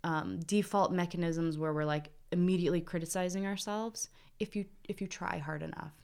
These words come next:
You know, if you change the dialogue, if you look in the mirror and you tell yourself, "I'm amazing every single day," even if you don't believe it,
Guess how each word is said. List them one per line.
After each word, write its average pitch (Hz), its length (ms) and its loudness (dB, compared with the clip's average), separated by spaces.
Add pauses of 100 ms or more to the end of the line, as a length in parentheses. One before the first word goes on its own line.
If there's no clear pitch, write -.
You 175 140 -2
know, 165 160 2
if 160 100 -4
you 185 80 -2
change 185 360 0
the 170 100 -2
dialogue, 156 540 0
if 170 160 -6
you 214 80 2
look 226 180 2
in 214 80 0
the 185 60 0
mirror 170 340 2
and 151 260 0
you 160 440 0
tell 165 200 -4
yourself, 165 560 -2
"I'm 170 220 2
amazing 156 600 0
every 160 200 0
single 160 300 4
day," 160 340 -2
even 254 180 2
if 254 120 0
you 208 80 2
don't 165 360 4
believe 175 460 4
it, 285 260 8